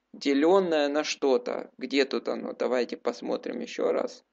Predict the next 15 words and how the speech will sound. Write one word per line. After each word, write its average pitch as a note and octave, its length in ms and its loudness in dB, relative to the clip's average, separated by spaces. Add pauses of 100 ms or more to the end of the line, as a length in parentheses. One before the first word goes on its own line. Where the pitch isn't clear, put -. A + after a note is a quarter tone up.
(840)
Вот - 200 -4
эту C3+ 180 4
вот C3 120 4
формулу, C3 560 2
которую A2+ 460 -4
в A2+ 40 -8
начале, A#2 480 -2
вот A#2 340 -4
она. - 240 -12 (3000)
Вот C3+ 420 -2 (240)
эта C3 1040 4 (160)
формула. E3 840 -2 (1160)
Где A#2+ 280 -2
ты - 160 -8
тут? - 340 -20